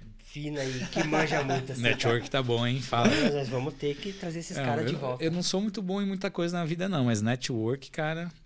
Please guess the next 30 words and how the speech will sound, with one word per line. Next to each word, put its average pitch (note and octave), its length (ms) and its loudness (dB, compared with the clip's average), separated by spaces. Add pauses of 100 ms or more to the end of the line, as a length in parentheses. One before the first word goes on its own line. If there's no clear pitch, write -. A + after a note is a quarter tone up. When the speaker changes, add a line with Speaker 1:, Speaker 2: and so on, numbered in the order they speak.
(440)
Speaker 1:
Cara, C#3 280 -14
que - 140 -2
animal. C3+ 420 -8 (200)
Vamos - 180 2
ter A2+ 140 0
que - 60 -4
começar D#3 240 -2
a D3+ 40 -6
fazer E3 200 -4
dois D3+ 220 2
por - 100 -12
Speaker 2:
Cara, F#3+ 240 6
Speaker 1:
semana. - 0 -
Speaker 2:
assim, E3+ 200 4
ó, D3+ 120 6
eu - 40 6
acho C#3 180 6
que D3+ 400 2 (560)
uma D3 140 2
mensagem F3 460 6
final C#3 480 4
que - 80 2
eu B2 40 6
acho A#2 120 4
que C3 60 2
é - 20 0
bem C3 140 0
importante C#3 720 0 (880)
é, B2+ 640 4 (500)
principalmente F#3 680 0